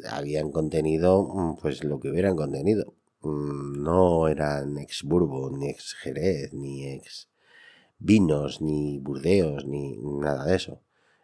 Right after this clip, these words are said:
Eran barricas que antes habían contenido cualquier otra cosa. Cuenta la leyenda, por ejemplo,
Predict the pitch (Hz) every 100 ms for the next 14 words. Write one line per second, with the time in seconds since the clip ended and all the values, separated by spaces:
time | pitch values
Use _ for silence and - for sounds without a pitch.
0 | _ - 87 80 69 65 82 98 104 110
1 | 120 - _ - 78 82 78 - 71 73
2 | 76 78 - 78 80 90 82 69 _ -
3 | - 80 - 69 67 - 78 73 69 71
4 | 67 76 - 80 - _ _ _ _ _
5 | _ _ _ - - 120 107 98 87 113
6 | 98 92 - _ - - - 107 98 95
7 | 95